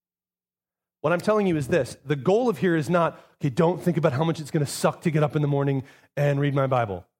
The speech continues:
If you're doing that, what are you doing? You're thinking about how much it's gonna suck in the morning to get up and read your Bible. I know this is boring and practical, but come on, we live in boring and practical most days.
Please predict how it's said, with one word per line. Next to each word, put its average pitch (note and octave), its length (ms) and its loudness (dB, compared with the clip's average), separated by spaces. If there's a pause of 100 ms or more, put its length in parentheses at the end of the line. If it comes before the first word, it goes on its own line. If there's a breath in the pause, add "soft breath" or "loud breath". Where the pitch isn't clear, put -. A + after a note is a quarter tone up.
(1300)
If C#3+ 120 -6
you're G3+ 140 0
doing G3+ 260 0
that, F3 200 0
what D#3+ 120 2
are D#3+ 40 -4
you D3+ 100 -4
doing? C3+ 300 -4 (300)
You're D3 160 -2
thinking D3+ 440 -2 (200)
about C3+ 160 -2
how D3+ 100 -2
much D#3+ 160 -4
it's D3 80 -12
gonna D#3 140 -4
suck - 280 -2
in D#3+ 60 -2
the D3 60 -2
morning B2 260 -4
to C#3 120 -12
get C#3+ 140 0
up C3+ 80 -6
and B2+ 100 -4
read B2+ 160 -4
your A#2 80 -6
Bible. G2 340 -4 (380 soft breath)
I D#3+ 100 0
know F#3+ 140 2
this G#3+ 200 -4
is D#3 80 -6
boring E3+ 380 0
and D3+ 80 -4
practical, F3 540 -2 (200 loud breath)
but D#3 100 0
come F3 140 0
on, D3+ 100 0
we D#3+ 120 0
live D#3 320 0
in C#3 200 -4
boring C3 260 0
and A2 80 -6
practical B2 360 -2
most B2 300 -4
days. G#2 420 -6